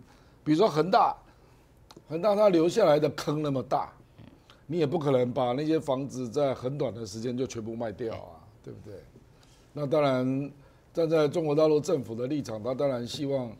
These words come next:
Speaker 1: 已经买房的人最终都可以拿到房子嘛。啊，可是，呃，那个时间不可能在一年内就全部完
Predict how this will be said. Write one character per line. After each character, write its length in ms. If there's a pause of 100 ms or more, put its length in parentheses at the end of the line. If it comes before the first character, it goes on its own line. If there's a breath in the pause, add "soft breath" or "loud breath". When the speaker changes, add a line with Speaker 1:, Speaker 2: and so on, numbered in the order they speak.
(320 soft breath)
Speaker 1:
已 120
经 220
买 220
房 300
的 120
人 280
最 280
终 320
都 140
可 100
以 40
拿 140
到 160
房 220 (100)
子 260
嘛。 1120
啊， 180
可 120
是， 580
呃， 200
那 60
个 100
时 200
间 360
不 140
可 100
能 160
在 140
一 100
年 260
内 160
就 140
全 160
部 220
完 120